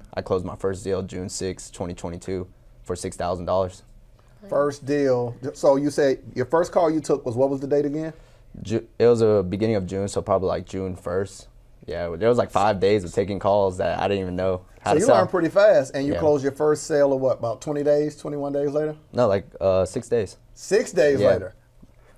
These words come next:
Speaker 2: What, what's the feeling when you took that first payment?
Speaker 1: Yeah, it was,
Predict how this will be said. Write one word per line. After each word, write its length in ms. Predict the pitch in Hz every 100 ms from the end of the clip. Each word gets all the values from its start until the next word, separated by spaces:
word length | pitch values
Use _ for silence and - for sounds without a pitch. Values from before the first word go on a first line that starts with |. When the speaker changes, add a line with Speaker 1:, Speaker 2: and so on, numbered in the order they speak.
| _
Speaker 2:
What, 400 | 131 147 156 - 113
what's 260 | 143 -
the 140 | - 160
feeling 340 | 160 135 98 104 - - -
when 180 | 131 131
you 140 | 131
took 260 | - 135 -
that 240 | 117 -
first 280 | 135 120 -
payment? 300 | 107 92 76 - _ -
Speaker 1:
Yeah, 380 | 92 98 90 -
it 160 | - 117
was, 520 | 254 143 127 95